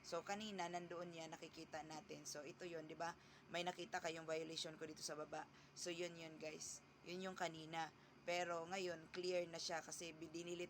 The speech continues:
ko na yung video. So, yun lang, guys. Sana, ah, masundan nyo. So, paki-share na rin po at baka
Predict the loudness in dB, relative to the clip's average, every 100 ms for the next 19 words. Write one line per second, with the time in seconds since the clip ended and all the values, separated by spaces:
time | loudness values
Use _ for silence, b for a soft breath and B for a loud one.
0 | -4 -6 -6 -8 -8 -6 -6 -8 B B
1 | B -4 0 2 2 2 0 0 0 2
2 | 0 2 2 4 0 -4 0 4 4 4
3 | 2 0 0 0 0 -2 -2 -4 -4 -2
4 | -2 -2 -4 B B B B -4 -2 2
5 | 4 4 6 4 2 -2 0 2 0 -2
6 | -2 0 4 2